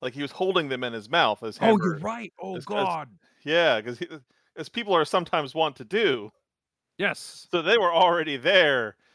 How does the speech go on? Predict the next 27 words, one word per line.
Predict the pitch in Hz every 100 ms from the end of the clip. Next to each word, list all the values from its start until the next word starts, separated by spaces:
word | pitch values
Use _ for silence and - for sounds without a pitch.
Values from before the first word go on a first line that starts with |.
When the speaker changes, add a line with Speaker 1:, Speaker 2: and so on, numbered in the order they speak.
| _
Speaker 1:
and | 147 143
the, | 131 143
I, | 147 160 -
the, | 151
the | 135 127 143
black | 143 143 165
censorship | - 180 170 175 160 170 151
did | 139 117
not | 131 127
help | 117 123 117
this | 110 -
time. | 131 101 95 _ _ _
Speaker 2:
No, | 135 156
it | 160
did | 156
not, | 170
because | 151 151
they | 160
didn't | 180 180
censor | 156 170 156 170 143 127 - _ _ _ _ -
after | 175 170 185
the | 156
nails | 147 143 151 147 139 -
were | 139 -
out | 143 139
of | 120 123
the, | 117 110 107